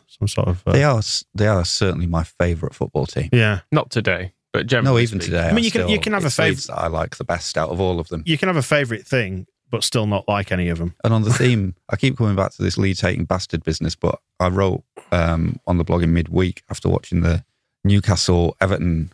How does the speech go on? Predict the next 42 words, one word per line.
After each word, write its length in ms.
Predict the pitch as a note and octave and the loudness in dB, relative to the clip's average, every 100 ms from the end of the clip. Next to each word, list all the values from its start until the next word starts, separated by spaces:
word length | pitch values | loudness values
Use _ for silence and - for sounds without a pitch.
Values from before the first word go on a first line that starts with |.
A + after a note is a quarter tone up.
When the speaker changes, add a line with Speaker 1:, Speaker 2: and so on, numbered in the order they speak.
| - - | -8 0
Speaker 2:
game 260 | F2 E2+ | 2 2
that 80 | E2 | 0
in 80 | F2 | 0
the 60 | F2 | 2
last 200 | F2 - | 0 -2
ten 220 | - F#2 | 0 2
minutes, 540 | F2+ D#2+ - - - - _ _ _ | 2 2 -2 -6 -6 -10 _ _ _
they 100 | F#2 | 0
didn't, 300 | F2 E2+ D2+ | 2 2 0
after 220 | E2 - F2 | 0 0 0
it 80 | - | 2
was, 380 | E2 - - - | 2 0 -4 0
uh, 220 | F2 D#2+ | 2 2
three 260 | - F#2 E2+ | 0 0 2
one, 300 | E2+ E2 - _ _ - | 4 2 -2 _ _ -2
they 60 | F#2 | 0
didn't 240 | F#2 - | 0 0
cut 180 | - - | -4 -2
to 100 | D2+ | -4
Frank 220 | - D#2+ | -2 0
Lampard 380 | E2+ D#2+ E2 D#2+ | 0 0 0 0
once. 320 | E2+ D#2+ - | 0 0 -2
You 80 | E2 | 0
didn't 220 | F2 E2 | 0 0
see 140 | - F2 | 0 0
him 100 | D#2 | 0
at 140 | - | 0
all. 280 | F2 D#2 - _ _ _ | 2 0 -4 _ _ _
All 380 | G#2+ G2 F2 E2+ | 2 2 2 0
I 60 | E2 | -2
was 160 | F2 E2+ | -2 -2
watching 360 | D#2+ - D#2+ | -4 -4 -4
for 40 | - | -2
the 60 | |
last 160 | D#2+ - | -4 -2
ten 160 | E2+ E2 | -2 0
minutes 340 | D#2+ - - | -2 -4 -2
was 300 | F2 E2 - _ _ - | 0 0 -4 _ _ 0
you 220 | F2 D#2+ | 0 2
searching 380 | - D2+ - D#2 | 0 -2 -2 -2
for 240 | D#2+ D#2 - | 0 0 0
aggregate 440 | E2+ F2 D2+ C2 | -2 0 -2 -2